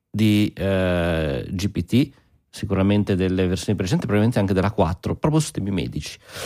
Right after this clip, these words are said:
Eh, son tutte cose che, insomma, eh, stiamo arrivando sempre più su modelli specializzati, questo non è l'unico, ce ne sono tanti, ma mi colpisce come anche riuscire a, eh, giudicare un modello che risponda meglio possa portarci poi a...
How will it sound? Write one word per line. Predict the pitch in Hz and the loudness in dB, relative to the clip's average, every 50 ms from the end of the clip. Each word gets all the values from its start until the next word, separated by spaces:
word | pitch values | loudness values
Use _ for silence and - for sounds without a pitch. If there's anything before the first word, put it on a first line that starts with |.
| - - - - - - _ | -10 -10 -12 -14 -18 -20 _
Eh, | - - 107 107 78 73 113 | -4 -2 0 0 0 0 -2
son | - - 202 196 185 | 0 2 2 2 4
tutte | - 254 - - 196 | 2 0 4 4 2
cose | - - 180 214 240 233 | 4 6 4 6 6 4
che, | 220 - 143 | 6 6 6
insomma, | 139 123 113 - 131 113 104 95 90 82 65 69 107 107 107 107 104 104 104 98 82 | 6 6 6 6 6 6 6 6 6 4 2 2 0 2 2 2 2 2 2 2 0
eh, | 65 | -2
stiamo | - - - 151 151 156 151 | -4 -2 2 4 6 6 8
arrivando | 139 143 139 147 160 156 | 8 8 6 6 6 6
sempre | 151 - 135 127 117 127 120 | 6 6 4 4 4 2 0
più | - - 131 | 2 0 0
su | 120 - 123 | 2 4 4
modelli | 117 110 101 104 101 104 104 104 101 104 104 104 104 104 104 98 | 4 6 6 6 4 4 4 4 4 4 4 4 4 4 4 2
specializzati, | 90 - - - 101 - 101 90 87 92 90 87 101 95 85 90 90 - 113 | 2 0 -2 -2 -2 0 0 0 0 0 -2 0 0 2 2 2 0 0 0
questo | 90 90 85 - 92 | 0 0 -2 -2 -4
non | 85 85 82 87 | -2 -2 0 0
è | 90 | 2
l'unico, | 92 98 95 90 90 90 82 87 90 - | 2 4 4 4 2 2 2 2 0 -2
ce | - 87 | 0 -2
ne | 85 | -2
sono | - - 98 113 | 0 0 0 2
tanti, | 110 117 98 95 101 95 - 135 123 | 4 4 4 4 2 2 2 4 4
ma | 104 95 | 4 4
mi | 101 107 104 | 4 2 2
colpisce | - 127 127 117 - - 107 92 - - - 110 110 107 | 4 2 2 2 2 2 0 0 0 0 2 2 2 4
come | - 101 101 104 110 101 | 4 2 4 4 4 4
anche | 95 98 98 - 90 | 4 4 2 0 -2
riuscire | 85 90 90 - - 110 95 95 90 | -2 -2 -4 0 0 2 2 4 4
a, | 85 82 82 82 - - _ _ _ _ _ _ _ _ _ | 4 2 2 0 -4 -8 _ _ _ _ _ _ _ _ _
eh, | - - - - - - - | -8 -6 -4 -4 -4 -4 -4
giudicare | 98 - 113 110 110 110 107 - 151 143 123 101 90 87 92 | 0 2 2 4 4 2 4 4 6 6 6 6 4 4 4
un | 90 92 | 4 4
modello | 92 92 110 117 104 98 | 4 6 6 4 4 4
che | 95 95 | 2 2
risponda | 92 - - 104 98 98 104 117 | 0 0 0 2 2 4 4 4
meglio | 101 90 98 104 95 92 | 4 4 4 4 4 2
possa | 78 101 95 90 - - 98 92 | 2 2 0 0 2 0 0 0
portarci | - 104 95 - - 90 87 90 80 - - - 85 | 2 0 -2 -2 0 0 2 2 0 -2 -2 -4 -2
poi | - 92 90 87 87 87 90 | 0 2 2 4 4 4 4
a... | 87 85 82 80 76 76 | 4 2 2 2 0 0